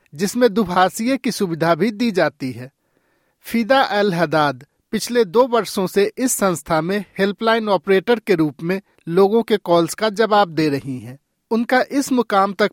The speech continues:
पहुंचने का सफर काफी लंबा रहा है।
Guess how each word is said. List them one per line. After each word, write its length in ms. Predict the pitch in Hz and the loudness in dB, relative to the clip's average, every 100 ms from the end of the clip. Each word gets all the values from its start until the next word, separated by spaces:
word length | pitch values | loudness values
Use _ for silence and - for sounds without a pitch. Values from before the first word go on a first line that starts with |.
| - | -2
पहुंचने 440 | 175 180 - 220 | -4 -4 -4 -4
का 120 | 220 185 | -2 -2
सफर 400 | - 156 170 175 _ _ | -2 -4 -4 -4 _ _
काफी 340 | 214 220 - | 0 0 0
लंबा 360 | 240 170 156 147 | 0 0 2 0
रहा 280 | 131 117 117 | 0 -6 -10
है। 200 | 107 | -14